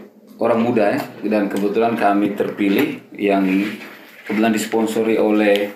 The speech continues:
Carmel. Sehingga kami bisa pergi ke sana itu di tahun dua ribu,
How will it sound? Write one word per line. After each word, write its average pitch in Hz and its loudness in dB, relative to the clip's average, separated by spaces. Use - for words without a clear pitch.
Carmel. 107 0
Sehingga 101 2
kami 101 2
bisa 98 0
pergi 110 0
ke - -8
sana 101 0
itu 113 -4
di 110 0
tahun 107 2
dua 101 2
ribu, 95 2